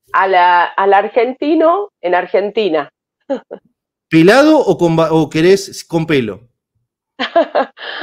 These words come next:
Speaker 1: Eh, con pelo. <laughs>
Speaker 2: Con pelo, con pelo. Bien. Yo voy a blanquear esto. Armé el programa muy rápido porque se me canceló algo todo último momento. Entonces le dije, me dice,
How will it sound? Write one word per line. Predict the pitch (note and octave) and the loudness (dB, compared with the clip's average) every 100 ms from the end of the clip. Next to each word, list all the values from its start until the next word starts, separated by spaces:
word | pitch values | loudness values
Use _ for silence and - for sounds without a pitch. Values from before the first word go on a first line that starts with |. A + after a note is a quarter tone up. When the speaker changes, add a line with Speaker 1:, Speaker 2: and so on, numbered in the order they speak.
| D#4+ - | -12 -6
Speaker 1:
Eh, | G#3 A3 G3+ G3+ G3 | 0 2 4 2 2
con | G3+ - | -2 0
pelo. | D4 B3+ F#3+ | 0 2 0
<laughs> | G#3+ - D4 - - - D4+ - | 0 -2 -2 -2 -4 -6 -8 -6
Speaker 2:
Con | E3 | -6
pelo, | E3 C3+ A2 - | -4 -4 -6 -10
con | E3 | -10
pelo. | C#3+ A#2 F#2+ _ - | -8 -12 -14 _ -4
Bien. | D#3+ C3+ - - _ - - - - _ - | -2 -2 -8 -20 _ -20 -20 -20 -20 _ -10
Yo | C4 | -4
voy | B3 | -2
a | |
blanquear | G3 F#3+ F#3 E3+ | 0 -2 -2 -2
esto. | C3+ - A2 _ _ _ _ _ _ _ | -4 -6 -14 _ _ _ _ _ _ _
Armé | F3 A#3 D#4 | -4 0 0
el | - | 0
programa | A3+ B3 C#4 B3+ G3 | 0 0 0 -4 -6
muy | F#3 B3 | -4 -4
rápido | A#3 G3+ - C#3+ F3 | -2 -2 -2 -6 -4
porque | - F#3+ F#3 G#3+ A#3 - _ D#3+ | -2 -2 -2 -4 -6 -12 _ -16
se | - D#3+ | -10 -8
me | |
canceló | E3+ E3+ E3+ F3+ G#3 | -6 -6 -2 0 2
algo | G#3+ G#3 | 2 0
todo | G3 G3 | 2 0
último | G3+ F#3 F#3 | -2 -6 -4
momento. | G3+ A3+ F#3+ D#3+ G3+ F#3 - | -4 -2 -4 -4 -6 -8 -8
Entonces | G3+ A#3 A#3+ A#3 A3+ - _ _ | -6 -6 -6 -8 -16 -20 _ _
le | E3+ | -4
dije, | G3 F#3+ F#3 F3 - - _ - | -4 -2 -4 -6 -14 -20 _ -18
me | D#3 | -14
dice, | D#3+ D#3+ | -14 -16